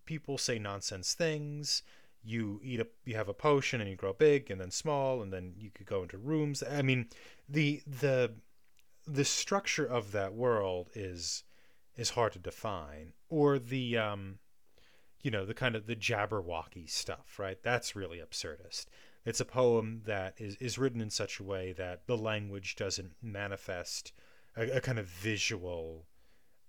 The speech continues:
analog that you can, you can have as a reader of the poem,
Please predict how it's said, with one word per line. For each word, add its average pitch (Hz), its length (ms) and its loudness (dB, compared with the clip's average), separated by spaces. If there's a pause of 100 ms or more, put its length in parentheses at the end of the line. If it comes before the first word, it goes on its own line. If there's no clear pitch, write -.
(160)
analog 80 720 -4 (200)
that 101 180 -4 (220)
you 120 160 -4
can, 101 360 -4
you 131 100 -6
can 104 140 -2
have 95 440 -4
as 98 160 -4
a 98 60 -6
reader 104 320 -2
of 78 140 -12
the 78 60 -14
poem, - 360 -14